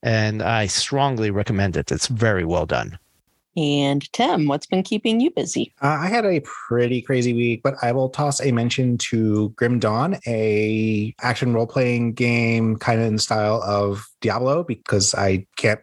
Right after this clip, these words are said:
Speaker 3: play Diablo games anymore because I'm still waiting for Blizzard to clean their house, even though Diablo four is slated for later this year. Uh, anyway, it's your basic shoot monster, monster drops shiny things, pick up shiny things, which gives you better equipment to kill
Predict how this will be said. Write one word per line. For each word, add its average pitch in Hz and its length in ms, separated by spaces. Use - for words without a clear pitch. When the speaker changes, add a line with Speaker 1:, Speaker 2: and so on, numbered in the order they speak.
Speaker 3:
play 107 160
Diablo 104 280
games 120 200
anymore 123 320
because 98 480
I'm 101 100
still 98 200
waiting 92 280
for 120 420
Blizzard 120 360
to 135 180
clean 120 220
their 123 100
house, 151 340
even 95 180
though 95 120
Diablo 98 280
four 156 260
is 143 80
slated 175 240
for 175 80
later 156 180
this 151 180
year. - 220
Uh, 147 180
anyway, 170 380
it's 190 280
your 196 100
basic 160 640
shoot 147 240
monster, 139 600
monster 120 500
drops - 520
shiny 117 260
things, 117 520
pick - 220
up 120 100
shiny 117 300
things, 110 500
which - 300
gives 110 160
you 113 80
better 110 240
equipment 120 460
to 113 440
kill 113 380